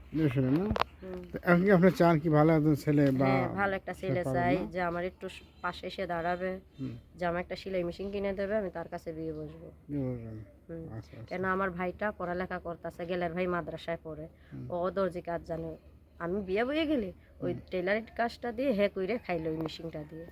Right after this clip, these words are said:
Speaker 2: আমার
Speaker 1: তাই?
Speaker 2: বাবা মারে দেখলো, বুঝেন?
Speaker 1: আচ্ছা, আচ্ছা। তো বোন, আর নাম কি বলছেন যেন?
Speaker 2: আমার নাম
Speaker 1: কি বলছিলেন?
Speaker 2: লতা।
Speaker 1: না, লতা বলেন, সাথী বলছিলেন।
Speaker 2: হুম।
Speaker 1: আচ্ছা, যাই হোক, আপনার নাম্বার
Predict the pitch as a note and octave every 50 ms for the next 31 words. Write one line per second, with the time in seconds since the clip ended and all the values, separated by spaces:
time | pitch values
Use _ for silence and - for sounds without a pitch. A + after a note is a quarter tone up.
0 | - E3 E3 E3+ E3+ E3+ F3+ F3 E3 D#3+ D#3+ E3 D#3+ D#3+ E3 E3 E3 D#3+ D#3 -
1 | E3 D#3 D3+ E3 F3+ G3 C4 C#4+ D4 C#4+ C#4+ - - - - - - - B2 A2+
2 | A#2 G#2 - - F#2+ F#2+ G2+ - - - A#2+ - - - - - - - - -
3 | - F#3+ E3 E3 F#3 G#3 G3+ G3+ F3+ F3+ F#3 G3 G#3+ G#3 F#3+ F3 - G3+ G3 F3+
4 | D#3 F3 F3+ F#3+ G#3 A3 B3 B3 - - - - - - F3+ F3+ F#3+ G3+ G#3+ G#3
5 | G#3 G#3+ B3 C4+ A#3+ G#3 F#3+ E3+ - _ - - - - - - - - - -
6 | - - - - - - - - - - F#3+ F#3+ F3+ C#3+ - C3 A#2+ A#2+ A#2 A2+
7 | A2+ - - - F#3+ G3 G#3+ - - - F3+ E3+ E3+ - - - - - - -
8 | - - - - - - - _ - - - - - - - C#3 C3+ B2+ B2 B2
9 | C3+ D3 D3+ F3 F#3+ F3+ E3 D#3 - - - D#3 D3+ D3+ C3+ C3 B2 - - A2+
10 | A2+ A2 G#2 G#2+ A2 - - - - - _ - - F#3 F3+ F3 F3 F3 E3+ -
11 | - - - - - - - - - A#2+ A#2+ A2+ - - A2+ A2 - - - -
12 | - - D3+ E3+ G3 G3 F3 - E3 D3 E3+ F3 F3 E3 E3 E3 F3+